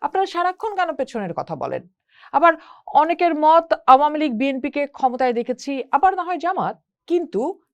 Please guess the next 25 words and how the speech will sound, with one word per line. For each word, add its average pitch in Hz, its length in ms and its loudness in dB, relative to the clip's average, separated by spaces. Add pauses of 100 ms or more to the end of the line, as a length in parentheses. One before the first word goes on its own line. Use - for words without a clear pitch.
(140)
এখানে 339 280 -2
একটা 320 180 -2
ছোট 302 240 0 (420)
নক্তা 202 400 -4
আছে। - 300 -10 (720)
আমরা 285 300 -2
জামায়াতকে 254 520 -4
কি 285 280 -6 (400)
ক্ষমতায় 226 380 -4
দেখিনি 240 420 -8
এর 285 60 -6
আগে? 294 240 -8 (240)
দুহাজার 262 380 0
এক 233 260 0
থেকে 285 320 -8
ছয় 220 220 -8
সাল 269 200 -6
পর্যন্ত 262 500 -4 (400)
জামাত 220 460 -4
কি 254 200 -8
বিএনপির 190 600 -8
সাথে 247 340 -8
ক্ষমতায় 175 440 -12
ছিল 196 280 -8
না?" 277 160 -8